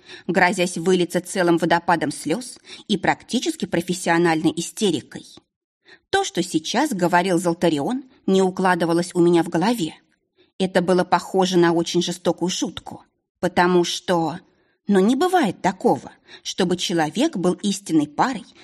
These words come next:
для представителей сразу двух рас. При этом я отчётливо понимала,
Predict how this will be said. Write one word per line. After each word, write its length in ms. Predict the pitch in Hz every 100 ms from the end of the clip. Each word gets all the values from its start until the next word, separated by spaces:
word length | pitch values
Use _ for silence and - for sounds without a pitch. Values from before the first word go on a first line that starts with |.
| -
для 180 | 180 190
представителей 840 | 185 170 - 160 151 277 - 196
сразу 420 | 175 - 175 160 160
двух 320 | 147 156 -
рас. 480 | 196 151 - - - _ _ _ _ _ _ _ -
При 180 | 349
этом 200 | 208 -
я 180 | 175 175
отчётливо 480 | 175 - - 175 160
понимала, 560 | 165 156 143 220 247